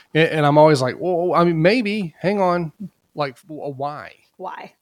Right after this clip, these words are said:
Speaker 1: 'Cause they, 'cause they got good results.
Speaker 2: Yeah,
Speaker 1: And,
Speaker 2: exactly.
Speaker 1: and, and I think that's a trap we fall into sometimes. And I think,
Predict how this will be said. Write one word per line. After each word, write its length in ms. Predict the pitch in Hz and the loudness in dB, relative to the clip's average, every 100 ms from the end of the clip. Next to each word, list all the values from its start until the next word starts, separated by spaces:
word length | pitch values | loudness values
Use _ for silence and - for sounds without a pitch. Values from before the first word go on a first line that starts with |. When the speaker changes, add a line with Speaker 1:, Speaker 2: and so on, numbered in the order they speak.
| _ - | _ -12
Speaker 1:
'Cause 220 | 135 110 | -12 -8
they, 220 | 127 160 | -6 -6
'cause 320 | 151 - 110 | -10 -16 -12
they 180 | 113 143 | -10 -8
got 240 | 196 175 | -8 -8
good 160 | 185 196 | -12 -14
results. 580 | 208 196 226 - - - _ _ _ _ _ _ _ | -14 -14 -16 -16 -20 -20 _ _ _ _ _ _ _
Speaker 2:
Yeah, 260 | 220 214 185 | 0 2 4
Speaker 1:
And, 180 | 175 151 | 2 0
Speaker 2:
exactly. 480 | 143 175 151 143 180 | 2 2 2 0 -2
Speaker 1:
and, 120 | 180 - | -2 0
and 140 | 151 | 2
I 60 | 151 | 2
think 240 | 180 160 | 0 0
that's 220 | 151 151 | 0 0
a 80 | 135 | -4
trap 480 | - - 151 156 - | -6 -6 -6 -6 -8
we 120 | 123 | -10
fall 340 | 107 135 120 131 | -6 -2 -2 -4
into 280 | 175 120 110 | -8 -12 -18
sometimes. 560 | - 113 - 110 107 | -18 -20 -20 -20 -20
And 140 | 147 135 | -18 -16
I 120 | 123 | -16
think, 320 | - 196 214 | -16 -16 -16